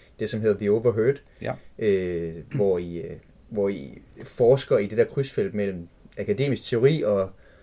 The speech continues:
Speaker 1: og, og lydkunst, øh, og det laver du sammen med Marie Højlund.
Speaker 2: Ja.
Speaker 1: Øh, hvad går I? Går I og banker på ting og så videre i, i The Overheard, eller hvad vil det sige?
Speaker 2: Øh, det gør vi også, men jeg tror, vi prøver, vi er meget optaget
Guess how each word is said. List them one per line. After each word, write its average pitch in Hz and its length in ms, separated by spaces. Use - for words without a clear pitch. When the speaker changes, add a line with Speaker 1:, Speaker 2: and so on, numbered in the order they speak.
Speaker 1:
og, 85 480
og 92 100
lydkunst, 107 640
øh, 92 360
og 90 100
det 110 80
laver 110 140
du 113 60
sammen 107 260
med 98 80
Marie 104 140
Højlund. 107 400
Speaker 2:
Ja. 120 120
Speaker 1:
Øh, 98 520
hvad 131 140
går 143 200
I? 113 80
Går 147 200
I 131 60
og 107 80
banker 131 300
på - 120
ting 143 320
og 101 80
så 123 120
videre 123 320
i, 104 160
i 101 360
The 107 120
Overheard, 113 400
eller 104 140
hvad 113 100
vil 113 120
det 107 80
sige? 135 760
Speaker 2:
Øh, 117 80
det 151 100
gør 175 120
vi 160 400
også, 170 360
men 165 120
jeg 143 100
tror, 160 120
vi 151 120
prøver, 156 380
vi 143 140
er 135 40
meget 139 220
optaget 143 280